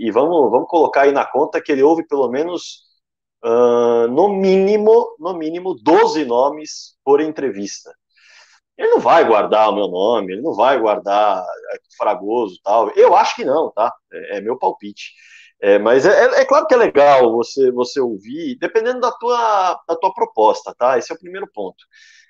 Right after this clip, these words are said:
É, tem muita gente que fala, "Se, se o jornalista não tá incomodando, ele tá errado." É, eu vejo de, de, de um prisma diferente. Eu acho que, claro, se você tá fazendo uma investigação, se você tá em busca de corrupção, se você tá em bu-, aí beleza,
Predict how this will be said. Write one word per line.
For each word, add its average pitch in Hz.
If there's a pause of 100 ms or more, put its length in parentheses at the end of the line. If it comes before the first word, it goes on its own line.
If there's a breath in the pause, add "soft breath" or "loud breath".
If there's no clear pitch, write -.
(140 soft breath)
É, 104
tem 113
muita 170
gente 170
que 165
fala, 120
"Se, 117
se -
o 110
jornalista 147
não 151
tá 151
incomodando, 135
ele 156
tá 160
errado." 104 (320)
É, 78 (100)
eu 117
vejo 127
de, 147
de, 135 (500)
de 117
um 123
prisma 139
diferente. -
Eu 92
acho -
que, 120 (300 loud breath)
claro, 127
se -
você 104
tá 151
fazendo 135
uma 131
investigação, 135
se -
você 107
tá 135
em 117
busca 123
de 113
corrupção, 139
se -
você 104
tá 120
em 120
bu-, 120
aí 117
beleza, 151